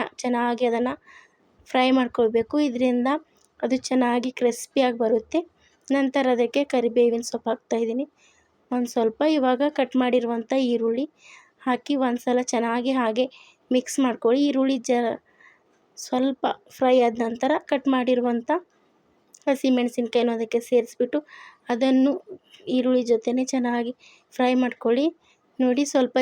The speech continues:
ಜೀರಿಗೆ ಮತ್ತು ಸಾಸಿವೆನ ಮೊದಲೇ ಹಾಕ್ಕೊಳ್ಬೇಕಾಗಿತ್ತು, ಆದರೆ ನಾನು ಹಾಕಿರಲಿಲ್ಲ, ಅದಕ್ಕೋಸ್ಕರ ಇವಾಗೇ ಹಾಕ್ಕೊಳ್ತಾ ಇದ್ದೀನಿ. ನೀವು ಶೇಂಗಾ ಬೀಜ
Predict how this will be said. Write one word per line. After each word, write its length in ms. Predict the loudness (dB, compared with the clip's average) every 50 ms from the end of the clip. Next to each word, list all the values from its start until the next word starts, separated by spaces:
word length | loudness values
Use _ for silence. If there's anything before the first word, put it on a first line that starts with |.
| 0 0
ಜೀರಿಗೆ 320 | 0 0 0 0 0 0 0 0
ಮತ್ತು 200 | 0 -2 -2 -4 -2
ಸಾಸಿವೆನ 500 | 0 0 0 0 -2 -4 -2 -2 0 0 -2 -6 -10 -20 -20 -20 -16 _ -2 -2
ಮೊದಲೇ 280 | 0 0 0 -2 -4 -2 -2
ಹಾಕ್ಕೊಳ್ಬೇಕಾಗಿತ್ತು, 880 | -2 -2 0 0 0 2 2 0 0 0 0 0 0 -2 -2 -2 -2 0 0 0
ಆದರೆ 220 | -2 -2 -2 -2 0 0
ನಾನು 220 | 0 0 0 -2 -2 -4 _ -20 -20 -20 _ _ _ _ _ _ _ _ _ _ _ _
ಹಾಕಿರಲಿಲ್ಲ, 680 | -8 -4 -2 -2 -2 -2 -2 -4 -2 -2 0 0 2 2 2
ಅದಕ್ಕೋಸ್ಕರ 460 | 0 -2 -4 -6 -8 -4 -2 2 4 4 4 4
ಇವಾಗೇ 300 | 4 2 0 0 -2 -2 -2
ಹಾಕ್ಕೊಳ್ತಾ 420 | -2 -4 -4 -4 -6 -4 -2 0 0 0
ಇದ್ದೀನಿ. 260 | 0 0 0 0 -2 -4 _ -20 -20 -20 _ _ _ _ -2
ನೀವು 260 | 0 2 2 2 2 0 -2 -4 -6 _ -14 -8 -2
ಶೇಂಗಾ 280 | 0 2 2 2 0 0 0
ಬೀಜ 160 | 0 0 0